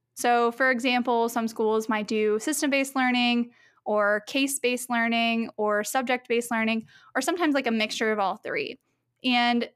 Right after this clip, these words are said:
this is when you really wanna ask, I mean, if you're, if you are a pre-med listening to this, this is a really good point to make sure that you ask these kinds of questions.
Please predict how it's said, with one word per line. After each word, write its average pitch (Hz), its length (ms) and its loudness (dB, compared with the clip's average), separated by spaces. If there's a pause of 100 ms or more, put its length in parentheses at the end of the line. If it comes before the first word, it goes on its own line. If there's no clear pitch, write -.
this 277 240 0
is 285 180 0
when 247 320 2
you 233 240 0
really 254 220 2
wanna 240 280 2 (120)
ask, 208 520 0 (240)
I 233 80 -2
mean, 226 200 0
if 233 160 -6
you're, 254 280 2
if 254 140 -4
you 226 160 0
are 226 140 4
a 240 60 0
pre-med 233 360 0
listening 247 360 0
to 269 100 -2
this, 262 240 -2 (380)
this 285 140 0
is 285 120 0
a 269 80 2
really 247 240 2
good 233 180 0
point 226 460 -2
to 226 340 0
make 247 160 0
sure 269 160 -2
that 240 80 -2
you 233 160 0
ask 214 320 -2
these 233 160 -6
kinds 226 240 -4
of 214 140 -8
questions. 262 500 -2